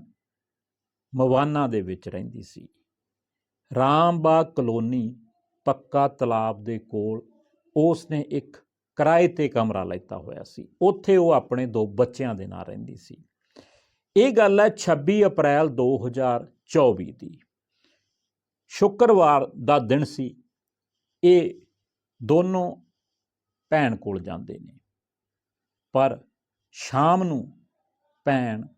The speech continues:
ਆਪਣੇ ਭਰਾ ਦੀ ਲਾਸ਼ ਤੇ ਉਸ ਬੰਦੇ ਅਮਰੀਸ਼ ਦੇ ਨਾਲ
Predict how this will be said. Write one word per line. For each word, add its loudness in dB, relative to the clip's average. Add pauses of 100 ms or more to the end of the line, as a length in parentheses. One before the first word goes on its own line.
(440)
ਆਪਣੇ -4 (160)
ਭਰਾ -2
ਦੀ -10
ਲਾਸ਼ -8 (440)
ਤੇ 2 (120)
ਉਸ 2
ਬੰਦੇ -6
ਅਮਰੀਸ਼ -6
ਦੇ -8
ਨਾਲ -12